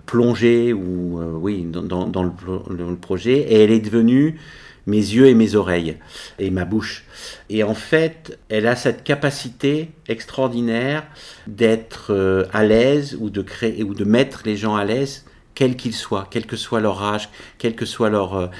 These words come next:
leur milieu social, quel que soit le, le lieu où ils vivent. Et donc, euh, on, on a formé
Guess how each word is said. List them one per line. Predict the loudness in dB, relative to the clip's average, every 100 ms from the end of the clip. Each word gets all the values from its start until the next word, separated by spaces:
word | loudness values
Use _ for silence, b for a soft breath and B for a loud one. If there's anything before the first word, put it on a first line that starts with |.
| B -4
leur | -2 0
milieu | -2 -2 0 0 0
social, | -2 -6 -2 -2 -2 -2
quel | -6
que | -6 -10
soit | -6 -4 -2
le, | -2 -2 -2 B B
le | 0
lieu | 0 2 2
où | 2 -2 -4 -2
ils | -4
vivent. | -4 -8 -10 B B B
Et | -6 0
donc, | 4 2 0 0
euh, | 2 2 0 -2 B B B _
on, | -8 -2
on | 0
a | 0
formé | 0 0